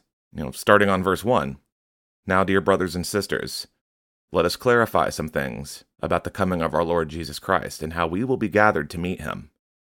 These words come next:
Don't be so easily shaken or alarmed by those who say the day of the Lord has already begun.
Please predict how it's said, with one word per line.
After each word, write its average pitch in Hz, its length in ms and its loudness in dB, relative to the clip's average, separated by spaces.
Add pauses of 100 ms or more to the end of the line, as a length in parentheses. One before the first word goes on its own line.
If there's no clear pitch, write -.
(380)
Don't 95 160 4
be 104 120 0
so 113 180 2
easily 107 280 2
shaken 110 400 2
or 98 120 4
alarmed 95 580 4
by 76 160 2
those 87 260 0
who 98 60 -4
say 98 200 4
the 87 100 0
day 82 240 0
of 80 160 -2
the 87 80 -2
Lord 90 240 2
has 87 140 -4
already 85 240 0
begun. 76 460 -4